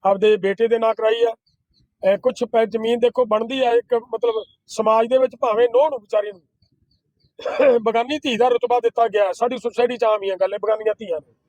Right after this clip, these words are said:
ਲੇਕਿਨ ਮੈਂ ਮੰਨਦਾ ਕਿ ਜਿਹੜੀ ਮੇਰੇ ਘਰੇ ਮੇਰੇ ਚੁੱਲ੍ਹੇ ਤੇ ਆ ਕੇ ਮੇਰੀਆਂ ਰੋਟੀਆਂ ਪਕਾ ਰਹੀ ਹੈ, ਸਾਡੇ ਬਰਤਨ ਸਾਫ਼ ਕਰ ਰਹੀ ਹੈ, ਉਹ ਸਾਡੀ ਵੀ ਧੀ ਹੈ। ਉਹ ਇਕੱਲੀ ਹੁਣ ਉਹਨਾਂ ਦੀ ਧੀ ਨਹੀਂ ਰਹੀ ਜਿਨ੍ਹਾਂ ਨੇ ਜਨਮ ਦਿੱਤਾ, ਉਹ ਸਾਡੀ ਧੀ ਹੈ।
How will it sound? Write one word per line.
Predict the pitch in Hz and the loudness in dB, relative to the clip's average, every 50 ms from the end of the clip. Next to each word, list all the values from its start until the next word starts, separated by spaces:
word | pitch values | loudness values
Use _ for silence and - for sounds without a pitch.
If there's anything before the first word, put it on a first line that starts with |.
| _ _ _ _ _ _ _ _ _ _ _ _ - | _ _ _ _ _ _ _ _ _ _ _ _ -2
ਲੇਕਿਨ | 240 233 269 240 | -2 0 0 0
ਮੈਂ | 226 226 247 | 0 0 0
ਮੰਨਦਾ | 247 226 214 202 196 220 226 | 0 0 -2 0 0 0 0
ਕਿ | 220 226 | 0 -2
ਜਿਹੜੀ | 202 220 226 226 214 196 | -2 -2 -4 -4 -4 -2
ਮੇਰੇ | 196 208 233 233 220 208 196 - _ _ _ _ _ _ _ _ _ _ | 2 4 4 4 4 2 -2 -6 _ _ _ _ _ _ _ _ _ _
ਘਰੇ | - 226 202 208 | -2 0 0 0
ਮੇਰੇ | 220 214 214 226 240 226 | 0 0 2 2 2 0
ਚੁੱਲ੍ਹੇ | - _ _ _ _ 240 240 247 233 220 | 0 _ _ _ _ -6 -4 -2 -2 -2
ਤੇ | 226 220 | 0 0
ਆ | 208 202 | 0 0
ਕੇ | 190 208 208 208 | 0 -2 -6 -6
ਮੇਰੀਆਂ | 202 208 202 196 202 208 | -6 -8 -8 -6 -6 -6
ਰੋਟੀਆਂ | 196 190 - - 240 247 | -6 -6 -6 -2 -2 -2
ਪਕਾ | 233 226 - 202 196 196 | -2 0 0 0 0 0
ਰਹੀ | 202 190 185 202 | 0 -2 -4 -4
ਹੈ, | 202 202 202 - | -4 -4 -2 -2
ਸਾਡੇ | - 190 190 202 | -4 -4 -4 -2
ਬਰਤਨ | 185 190 190 - - 240 | -4 -4 -2 -2 -2 -4
ਸਾਫ਼ | 226 - 202 196 | -2 -2 -4 -2
ਕਰ | - - 185 180 | -2 -4 -4 -4
ਰਹੀ | 185 185 175 | -6 -8 -8
ਹੈ, | 175 165 - _ _ _ _ _ _ | -10 -10 -10 _ _ _ _ _ _
ਉਹ | 247 | -4
ਸਾਡੀ | 208 - 202 190 196 196 | -2 -2 -2 -2 -2 -6
ਵੀ | 180 175 | -6 -10
ਧੀ | - - - - 156 | -12 -16 -6 -2 0
ਹੈ। | 190 | 2
ਉਹ | 233 | 2
ਇਕੱਲੀ | - - 226 220 220 220 202 - _ _ _ _ | 2 0 -2 -2 -2 -2 -4 -8 _ _ _ _
ਹੁਣ | 190 220 | 0 0
ਉਹਨਾਂ | 254 277 285 285 269 | 2 2 2 0 0
ਦੀ | 262 247 | -4 -8
ਧੀ | - 220 214 | -10 -10 -6
ਨਹੀਂ | 220 269 285 | -4 -4 -2
ਰਹੀ | 277 269 262 | -2 -4 0
ਜਿਨ੍ਹਾਂ | 254 254 262 247 | 2 2 2 4
ਨੇ | 233 220 - | 2 2 0
ਜਨਮ | 202 202 208 208 | 0 -2 -2 -8
ਦਿੱਤਾ, | 202 196 - 247 269 302 - _ _ _ _ - | -14 -6 -2 -2 -2 -2 -4 _ _ _ _ -4
ਉਹ | 254 | 0
ਸਾਡੀ | 220 226 220 190 208 | 0 2 0 0 -4
ਧੀ | 190 - 151 127 | -6 -8 -12 -12
ਹੈ। | 117 | -12